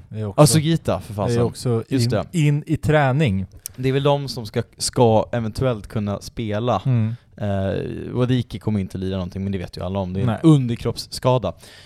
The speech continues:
Speaker 2: Eh, men de övriga fem där
Speaker 1: Är
Speaker 2: som
Speaker 1: inte det korsba-, har, har inte folk gått ut med att det är korsbandet än?
Speaker 2: Ja, du, du, du säger att det är korsbandet. Jag säger underkroppsskada.
Speaker 1: Aha, ja, det är så alltså.
Speaker 2: Eh, det,
Speaker 1: Mm.
Speaker 2: det får, det, det är våra,
Speaker 1: Det är vad
Speaker 2: det
Speaker 1: det är.
Speaker 2: står för oss.
Speaker 1: Ja.
Speaker 2: Eh,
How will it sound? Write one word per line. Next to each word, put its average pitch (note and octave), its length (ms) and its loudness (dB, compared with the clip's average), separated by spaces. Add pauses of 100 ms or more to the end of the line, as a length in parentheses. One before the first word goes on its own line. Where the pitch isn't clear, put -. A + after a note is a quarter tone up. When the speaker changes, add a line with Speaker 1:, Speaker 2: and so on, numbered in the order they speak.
(280)
Speaker 2:
Eh, G2+ 100 -8
men F#2+ 380 -4
de A#2 120 0
övriga A#2+ 380 0
fem G2 300 -4
där F2+ 80 -2
Speaker 1:
Är C#3+ 160 6
Speaker 2:
som A#3+ 100 2
Speaker 1:
inte C#3 140 0
det A#2 100 2
korsba-, - 400 -2
har, C3+ 200 2
har D3 220 2
inte D#3 260 0
folk D#3+ 200 2
gått D3 160 0
ut F3+ 240 2
med A#2+ 100 4
att G2 60 0
det A2+ 60 0
är - 20 -2
korsbandet A#2+ 560 0
än? F#2+ 180 -6
Speaker 2:
Ja, A2+ 160 0
du, A#2+ 180 -4
du, D#3 240 0
du E3 280 2
säger D#3+ 200 2
att A2+ 80 0
det A#2 60 -2
är - 20 -12
korsbandet. G#2+ 540 -4
Jag A#2+ 180 2
säger B2+ 180 0
underkroppsskada. G#2+ 1000 0
Speaker 1:
Aha, C3 80 0
ja, C3+ 60 2
det D3 100 0
är C#3 120 2
så G#2 160 -6
alltså. G2 160 -4
Speaker 2:
Eh, G2+ 340 -2 (520)
det, B2+ 80 -8
Speaker 1:
Mm. A#2+ 220 2
Speaker 2:
det B2 60 0
får, A#2 100 -10
det, A#2 200 -10
det B2+ 120 -8
är B2+ 80 -2
våra, A2 400 -4 (520)
Speaker 1:
Det A2+ 140 2
är B2 60 6
vad A#2 180 4
Speaker 2:
det A2+ 40 2
Speaker 1:
det A#2 60 -2
är. A2 40 -4
Speaker 2:
står A#2+ 120 -4
för - 160 -12
oss. G2+ 120 -8
Speaker 1:
Ja. A2 160 2 (480)
Speaker 2:
Eh, G2+ 540 -2